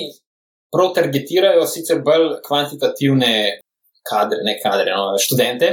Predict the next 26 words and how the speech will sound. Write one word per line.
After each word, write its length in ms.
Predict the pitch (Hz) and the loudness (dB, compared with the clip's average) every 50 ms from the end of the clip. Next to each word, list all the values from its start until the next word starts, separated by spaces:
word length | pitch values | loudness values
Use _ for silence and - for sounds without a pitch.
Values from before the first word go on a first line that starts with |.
| - - _ | -2 -8 _
Tako 220 | - - - 151 | -12 -6 -4 0
da 140 | 147 151 156 151 151 - | 2 4 4 2 2 -2
radi 380 | - 131 123 131 143 151 151 165 | -4 -6 -4 -2 -2 -2 -2 -2
imajo, 340 | 165 151 147 143 143 143 139 135 135 135 131 131 127 127 | -2 0 2 2 2 4 4 4 4 4 4 4 2 2
da, 200 | 123 123 131 127 | 2 0 0 0
da 120 | 131 127 127 | 2 0 0
imaš, 260 | 127 131 139 143 139 - - - | 2 2 0 0 -2 -4 -8 -8
eh, 520 | - - - 123 117 117 117 113 113 117 113 113 - | -8 -4 0 0 2 2 2 2 0 0 -4 -6 -12
neko 640 | - 127 123 123 127 135 139 135 - - 143 131 127 123 123 123 117 113 110 - - _ _ _ _ - | -16 -14 -10 -6 -4 -4 -4 -4 -4 -2 2 2 4 4 4 4 2 2 -2 -6 -12 _ _ _ _ -2
tako 280 | 123 113 117 - 131 120 117 117 110 107 - - - - - | 0 0 0 2 2 2 2 2 0 0 -2 -6 -12 -14 -10
ozadje, 500 | - 120 113 131 123 117 123 123 127 120 | -8 -4 0 0 2 2 2 0 -2 -4
kot 160 | 123 131 117 | -6 -6 -8
je 80 | 113 110 | -8 -8
statistika, 600 | - - - - 175 165 - - 135 - 147 135 127 127 127 123 | -8 -8 -8 -6 -4 -4 -6 -6 -4 -2 0 2 4 6 4 4
matematika, 720 | 120 120 123 123 123 120 123 123 123 135 123 - - 123 120 117 117 117 117 | 2 0 -6 -6 -4 -2 0 -2 -2 -4 -8 -4 -2 2 4 4 4 4 2
fizika, 520 | - - 143 135 123 131 120 - 120 117 117 120 117 - _ _ _ _ _ - | 0 -4 -6 -4 -4 -4 -4 0 2 4 4 2 0 -4 _ _ _ _ _ -6
ni 180 | 131 131 151 165 | -2 0 2 4
nujno 380 | 170 170 170 170 147 139 131 127 | 4 4 4 4 2 2 2 0
finance, 500 | - 143 127 127 113 107 104 104 - - - | 0 0 0 0 0 0 -2 -6 -8 -10 -12
ne. 220 | - - 113 123 123 - _ _ _ _ _ _ _ _ _ - | -12 -10 -10 -10 -10 -10 _ _ _ _ _ _ _ _ _ -4
In 100 | 139 123 | -4 -2
potem, 380 | 127 131 - 147 156 175 185 190 | -2 -2 0 2 2 2 2 0
eh, 760 | 185 180 165 165 - - _ _ - - 139 135 135 135 131 | 0 -2 -2 -4 -4 -10 _ _ -2 0 2 2 4 4 2
v 100 | 131 131 | 2 0
bistvu 220 | 127 147 143 160 - | -2 -4 -4 -4 -4
sledi, 800 | - 147 143 127 123 123 147 160 165 165 160 156 147 139 139 | -4 -2 -4 -4 -4 -2 0 2 4 4 4 4 2 0 -2